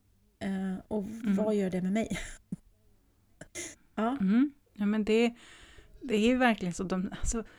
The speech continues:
Speaker 2: vad du läser, vad du lyssnar på, vilka människor du lägger mest tid på. Alltså, det säger ju ganska mycket
Speaker 1: Mm.
Speaker 2: om en.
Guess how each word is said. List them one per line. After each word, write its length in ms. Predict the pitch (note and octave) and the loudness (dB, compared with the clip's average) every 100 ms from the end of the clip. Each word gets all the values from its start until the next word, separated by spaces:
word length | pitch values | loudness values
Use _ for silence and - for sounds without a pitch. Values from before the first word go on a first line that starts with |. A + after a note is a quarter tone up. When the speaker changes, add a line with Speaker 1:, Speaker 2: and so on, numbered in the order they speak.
| - | -14
Speaker 2:
vad 200 | - G#3 | 0 2
du 120 | G#3 G#3 | 4 6
läser, 840 | G#3 A3+ B3 C4+ - - C4 C4 | 6 6 6 4 0 0 2 2
vad 160 | A#3 F3+ | 0 -2
du 80 | |
lyssnar 520 | F#3 G3+ - - A#3 A#3 | 0 -2 -2 -4 0 2
på, 360 | A#3+ A3+ A3+ | 6 6 6
vilka 440 | A3 G#3+ G3+ - G3 | 4 0 -2 -2 0
människor 800 | F#3 G3 G3 F#3 F#3+ - G#3 G3 | 2 4 4 2 0 2 2 4
du 400 | G3 F#3+ - - | 2 0 -2 -2
lägger 340 | F#3 F#3 F#3+ | -2 0 0
mest 360 | F#3+ F#3+ - - | 0 -2 -6 -4
tid 440 | - A#3+ A#3+ - | 2 2 2 -2
på. 320 | - A#3 A#3 - - - - - - - - - - | 2 2 2 -2 -10 -20 -20 -20 -20 -20 -20 -20 -6
Alltså, 320 | F#3 F3+ F3 | -6 -4 -6
det 120 | G3 | -4
säger 380 | - A3+ A#3+ F3 | 2 4 4 2
ju 60 | |
ganska 300 | E3+ A#3 - | 0 -6 -6
mycket 260 | - G#3+ F#3+ | -4 -2 -2
Speaker 1:
Mm. 80 | A3 | -4
Speaker 2:
om 100 | E3+ | -6
en. 120 | F3 | -8